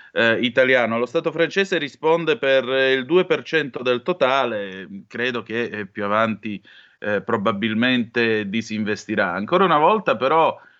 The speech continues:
Questa fusione mette in luce il diverso approccio che c'è tra noi e loro, perché, come vedete,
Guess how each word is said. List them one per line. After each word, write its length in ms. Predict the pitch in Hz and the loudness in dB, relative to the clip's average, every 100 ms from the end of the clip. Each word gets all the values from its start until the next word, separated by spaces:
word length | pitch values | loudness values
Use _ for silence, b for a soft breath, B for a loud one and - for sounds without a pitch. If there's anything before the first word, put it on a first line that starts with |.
| b | b
Questa 300 | - 127 156 | -6 -4 -2
fusione 440 | 143 170 160 151 165 | -4 -2 0 0 -2
mette 300 | 123 117 139 | -4 -4 -4
in 60 | 127 | -4
luce 380 | 127 123 131 | -4 -4 -2
il 240 | 123 113 110 | 0 -2 -4
diverso 400 | 110 143 160 131 | -2 -2 -2 -6
approccio 580 | - 214 180 113 - 92 | -8 -4 -4 -4 -10 -14
che 120 | 92 | -16
c'è 260 | - 107 92 | -8 -8 -6
tra 160 | 95 | -8
noi 300 | 95 110 107 | -4 -2 0
e 60 | 107 | 0
loro, 440 | 139 104 101 127 | 0 0 2 0
perché, 300 | 104 104 110 | -2 -6 -8
come 240 | 98 98 107 | -6 -2 0
vedete, 580 | 117 113 107 107 101 | 2 2 2 0 -2